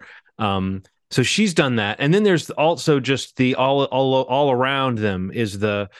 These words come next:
vestiges of the, the genetically modified, um,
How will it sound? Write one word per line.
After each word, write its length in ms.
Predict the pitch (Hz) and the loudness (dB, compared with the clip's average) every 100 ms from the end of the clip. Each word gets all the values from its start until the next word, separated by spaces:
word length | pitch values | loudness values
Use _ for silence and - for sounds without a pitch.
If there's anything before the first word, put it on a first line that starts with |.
| _ - | _ -4
vestiges 600 | 113 123 - 110 113 101 | 0 0 -2 -2 -2 -2
of 260 | - 117 98 | -4 -4 0
the, 260 | 110 104 98 - - _ | 0 -2 -6 -20 -20 _
the 320 | 107 104 113 107 | -6 0 0 0
genetically 480 | 113 120 120 131 117 | 0 0 0 0 0
modified, 840 | 113 113 - 110 104 101 98 95 _ _ - | 0 -2 -2 0 0 -2 -6 -12 _ _ -8
um, 500 | 110 104 95 95 98 | -4 -2 -2 -4 -6